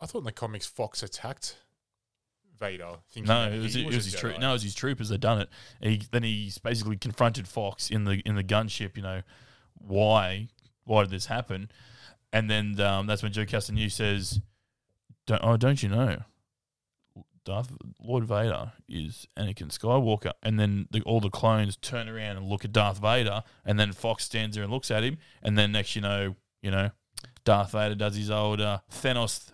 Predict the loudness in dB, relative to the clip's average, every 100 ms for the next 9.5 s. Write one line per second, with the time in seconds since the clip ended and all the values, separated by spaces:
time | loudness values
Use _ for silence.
0 | -2 0 2 0 0 0 0 -2 _ -10
1 | 0 4 4 4 -4 -10 -4 2 4 4
2 | 2 0 -2 -2 0 4 6 4 -2 -10
3 | -6 2 2 4 2 0 -2 0 0 0
4 | -6 -16 _ _ _ _ 2 4 4 -2
5 | -6 -2 -2 0 0 0 0 2 4 4
6 | 0 -10 _ _ 2 4 4 0 _ -4
7 | -2 0 2 2 0 -8 -4 0 0 0
8 | 0 2 4 2 -2 -4 -4 -2 -2 -2
9 | -4 -4 -4 -4